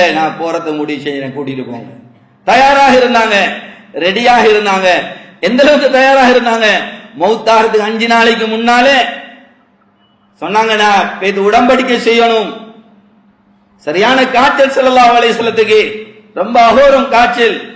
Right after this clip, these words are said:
சொன்னாங்க, "பல கிணறுகள்ல இருந்து எனக்கு தண்ணீரை கொண்டு வந்து ஊத்துங்கன்னாங்க."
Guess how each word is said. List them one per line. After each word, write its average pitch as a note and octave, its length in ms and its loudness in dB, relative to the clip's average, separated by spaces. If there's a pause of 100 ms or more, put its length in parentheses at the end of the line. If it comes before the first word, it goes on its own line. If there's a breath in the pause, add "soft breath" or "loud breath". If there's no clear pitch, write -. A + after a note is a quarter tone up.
(180)
சொன்னாங்க, G#3+ 340 -2
"பல G#3 160 2
கிணறுகள்ல A#3+ 540 2
இருந்து A#3 180 0
எனக்கு G#3 180 -4
தண்ணீரை A#3+ 400 0
கொண்டு A3+ 180 -4
வந்து G#3+ 100 2
ஊத்துங்கன்னாங்க." G#3+ 600 -2